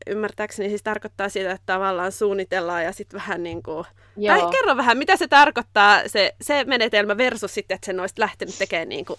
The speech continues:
Speaker 1: agilimmin.
Speaker 2: No vaan, eh, perinteisessä projektimallissahan tehdään sillä, että ensin tehdään sitä konseptointia ja sitten kun se on tehty valmiiksi, niin ruvetaan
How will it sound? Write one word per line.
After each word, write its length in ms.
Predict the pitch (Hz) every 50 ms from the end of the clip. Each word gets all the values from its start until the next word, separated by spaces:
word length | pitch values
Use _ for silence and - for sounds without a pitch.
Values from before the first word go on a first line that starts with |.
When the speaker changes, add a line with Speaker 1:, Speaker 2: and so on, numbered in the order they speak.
| _ _ -
Speaker 1:
agilimmin. 1040 | 202 196 190 - - 349 247 - 110 - - _ _ _ - - 202 214 202 240 - - - - - - _ _ - - - - - - -
Speaker 2:
No 100 | 262 269
vaan, 200 | 247 233 226 226 -
eh, 200 | 214 208 202 180 -
perinteisessä 520 | 240 233 208 175 165 185 175 180 - 247
projektimallissahan 1040 | 247 - 254 254 240 247 247 226 233 240 240 233 240 240 - 269 254 269 247 226 - _ _ - -
tehdään 320 | 240 247 247 240 240 254
sillä, 380 | 247 269 277 262 247 254 240 233
että 140 | 233 233
ensin 320 | 226 233 233 247 254 208 -
tehdään 400 | 240 247 247 233 233 240 233 226
sitä 440 | 254 233 247 - 233 247 233 214 131 156 - _ _ _ - _ _ - -
konseptointia 1000 | - - 254 240 247 240 220 _ - - 247 233 226 233 240 - 240 233 233 226
ja 120 | 226 220 220
sitten 340 | 226 233 _ - 240 233 -
kun 120 | 240 226
se 180 | - 269 262 262
on 140 | 254 240
tehty 320 | 247 240 220 233 233 208 202
valmiiksi, 600 | 214 214 214 214 208 208 202 196 196 - - 220
niin 180 | 214 208 202
ruvetaan 420 | 196 208 202 202 208 220 208 202